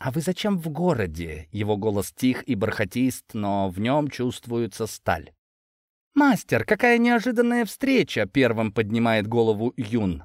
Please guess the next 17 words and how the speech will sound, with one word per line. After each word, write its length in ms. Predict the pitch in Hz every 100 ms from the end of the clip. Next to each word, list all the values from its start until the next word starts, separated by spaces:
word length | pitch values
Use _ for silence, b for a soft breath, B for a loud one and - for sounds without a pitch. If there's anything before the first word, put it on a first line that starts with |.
| -
«Мне 460 | 151 156 185 208 185
надо 240 | 160 160
было 240 | 143 156 143
наведаться 800 | 151 143 131 101 90 - 98 - -
по 80 | -
своим 480 | - 196 196 139 123
делам», — 560 | 151 156 82 - - _
я 220 | 113 107
отвечаю 640 | 95 95 110 104 101 85 87
размыто. 520 | 95 90 90 82 78 _ _ _ _ _ _
Губы 260 | 123 139 139
Дайцана 540 | 127 127 - 139 131
кривятся, 560 | 123 131 120 139 135 135
словно 360 | 143 135 131 127
съел 520 | - 135 131 127 - _
что-то 380 | - - 127 127
горькое. 640 | 127 104 90 87 73 71